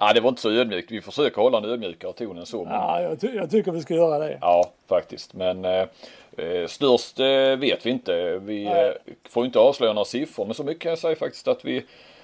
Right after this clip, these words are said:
Speaker 1: jag har kollat upp lite nu att, eh, vi ökade rätt markant förra säsongen. Det här är väl så att säga tredje säsongen, så att, eh, det, det börjar bli mer och mer. Eh,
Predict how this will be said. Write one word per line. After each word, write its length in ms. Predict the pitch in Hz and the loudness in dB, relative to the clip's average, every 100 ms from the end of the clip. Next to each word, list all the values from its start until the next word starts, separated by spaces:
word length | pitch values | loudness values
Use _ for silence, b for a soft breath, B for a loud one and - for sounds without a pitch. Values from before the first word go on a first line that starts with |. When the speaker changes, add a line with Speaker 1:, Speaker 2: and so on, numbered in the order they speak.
| b b - - | b b -14 -2
Speaker 1:
jag 100 | 117 | 2
har 80 | 120 | 4
kollat 320 | 156 135 151 | 6 4 4
upp 200 | 156 - | -4 -2
lite 220 | 147 147 | -4 -2
nu 180 | 143 113 | 2 4
att, 200 | 107 - | 4 2
eh, 80 | 110 | -6
vi 360 | 104 117 127 | -4 -2 0
ökade 300 | 139 - 110 | -2 0 -2
rätt 200 | 120 165 | 2 0
markant 580 | - 123 - 143 90 - | 2 0 2 0 0 -12
förra 280 | - 139 143 | -6 -2 -2
säsongen. 540 | 113 110 135 87 80 | -2 -4 -4 -4 -8
Det 100 | 98 | -4
här 160 | 117 117 | 2 4
är 40 | |
väl 100 | 135 | 4
så 100 | 135 | 0
att 60 | 117 | 0
säga 180 | 131 120 | 2 2
tredje 380 | - 120 120 87 | 2 0 0 -4
säsongen, 500 | 98 127 113 85 85 | -6 -2 -2 -4 -8
så 160 | - | -4
att, 220 | 92 - | -4 -2
eh, 200 | 98 95 95 _ b b b b b b - | 0 2 0 _ b b b b b b -6
det, 320 | - 92 92 | 0 2 2
det 420 | 101 95 92 98 - - - - - - - | 2 4 4 2 -2 -12 -20 -20 -20 -20 -10
börjar 260 | - 107 104 | 4 8 8
bli 160 | 117 127 | 6 0
mer 220 | 170 113 | 2 2
och 60 | |
mer. 240 | 143 127 85 - B B B B B B - _ | 2 2 0 -2 B B B B B B -20 _
Eh, 60 | - | -18